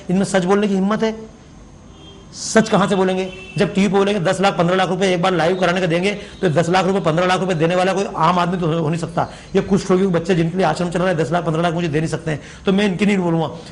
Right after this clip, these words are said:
फिर कल को मैं कि बड़े बड़े सेठों के लिए बोलूंगा, फिर मैं branded संत बन जाऊंगा, क्योंकि ज्ञान तो वास्तव में किसी को नहीं चाहिए, ये मैं सच बोलता हूँ। ज्ञान सबके पास है, झूठ बोलना नहीं चाहिए, सबको पता है, बेईमान नहीं करना चाहिए, सबको पता है, बलात्कार नहीं करना चाहिए, सबको पता है। किसको पता नहीं है?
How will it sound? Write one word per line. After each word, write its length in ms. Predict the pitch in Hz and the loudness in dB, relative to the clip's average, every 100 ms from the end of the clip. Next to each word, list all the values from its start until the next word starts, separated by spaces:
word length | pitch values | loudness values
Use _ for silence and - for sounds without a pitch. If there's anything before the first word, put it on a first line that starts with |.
| - | 0
फिर 80 | 208 | 2
कल 200 | 202 185 | 4 2
को 140 | 202 | 2
मैं 120 | 214 | 0
कि 100 | 214 | 0
बड़े 200 | 190 165 | 0 2
बड़े 120 | 185 190 | 2 0
सेठों 260 | 170 160 | 2 2
के 60 | 180 | 2
लिए 80 | 170 | 0
बोलूंगा, 280 | 160 165 - - - | 0 0 -4 -10 -2
फिर 80 | 185 | 0
मैं 120 | 196 | 2
branded 300 | 151 160 190 | 2 2 0
संत 220 | - 180 | 0 0
बन 140 | 165 160 | 2 0
जाऊंगा, 200 | 180 202 208 - - | 0 -2 -4 -12 -6
क्योंकि 180 | 185 180 | -2 -2
ज्ञान 360 | 131 143 165 | -2 -2 -2
तो 100 | 170 | 0
वास्तव 260 | 175 143 180 | 0 0 -4
में 80 | 170 | -4
किसी 180 | 143 151 | -4 -2
को 80 | |
नहीं 120 | 160 151 | -2 -4
चाहिए, 260 | 156 160 - - - - | -8 -10 -14 -20 -18 -4
ये 120 | 151 | -2
मैं 60 | 165 | 0
सच 180 | 170 | 0
बोलता 280 | 151 143 143 | 0 0 -2
हूँ। 140 | 180 - - - - | -6 -8 -18 -20 -4
ज्ञान 240 | 143 147 170 | 2 2 2
सबके 220 | 165 156 | -4 0
पास 180 | 165 165 | 2 2
है, 120 | 139 | -2
झूठ 160 | 127 | -2
बोलना 260 | 160 156 170 | 0 0 0
नहीं 100 | 170 | -2
चाहिए, 160 | 147 139 | -4 -4
सबको 140 | 156 | -4
पता 200 | 147 147 | -4 -2
है, 160 | 156 143 | -2 -2
बेईमान 240 | 147 160 | -2 -2
नहीं 120 | 160 | -2
करना 120 | 156 | -2
चाहिए, 160 | 156 147 | -4 -4
सबको 180 | 135 151 | -8 -6
पता 180 | 143 151 | -4 -2
है, 220 | 160 165 - - 139 | -2 -4 -18 -8 0
बलात्कार 460 | 147 165 165 160 | 2 2 2 2
नहीं 120 | 165 | 0
करना 160 | 156 165 | -2 -2
चाहिए, 160 | 147 - | -4 -4
सबको 280 | 160 202 | -2 0
पता 160 | 175 180 | 0 0
है। 40 | |
किसको 280 | 180 170 - | -2 -2 0
पता 180 | 190 185 | 0 0
नहीं 160 | 185 | -2
है? 80 | 185 | -4